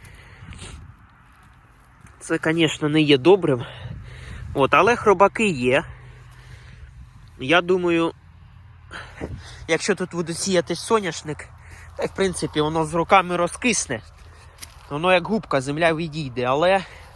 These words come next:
ущільнення є от по проходу комбайну.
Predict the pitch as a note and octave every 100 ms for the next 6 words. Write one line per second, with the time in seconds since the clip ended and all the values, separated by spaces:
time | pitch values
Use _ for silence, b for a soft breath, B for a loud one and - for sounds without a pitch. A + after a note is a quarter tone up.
0 | B - D3+ - F#3+ G#3 G#3 A3+ G3+ C#3
1 | C3 - C#3+ D#3+ - D#3+ D#3 D#3+ D3+ C3
2 | A#2 A2+ A2